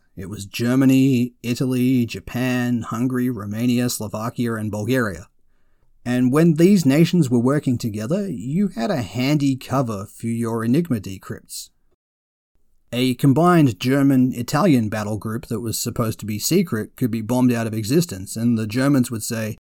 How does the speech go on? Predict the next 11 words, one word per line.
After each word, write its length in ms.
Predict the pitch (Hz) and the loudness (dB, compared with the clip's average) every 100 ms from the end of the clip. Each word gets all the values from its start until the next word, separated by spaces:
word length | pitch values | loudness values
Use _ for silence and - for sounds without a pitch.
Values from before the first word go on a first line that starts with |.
| _ _ _ _ | _ _ _ _
"Oh, 180 | 262 147 | 0 2
what's 240 | 117 135 | 2 2
more 180 | 143 131 | 2 4
likely, 460 | 123 151 175 101 92 | 2 0 -4 -6 -8
that 260 | 104 113 | -8 -6
our 220 | 117 110 101 | -6 -6 -4
unbreakable 580 | 117 113 120 117 120 113 | -4 -2 -2 -2 -2 -2
code 360 | - 120 127 139 | -2 0 2 2
has 160 | 127 | 0
been 180 | 120 123 | 2 0
broken, 560 | 113 117 131 165 190 | 0 -2 0 2 2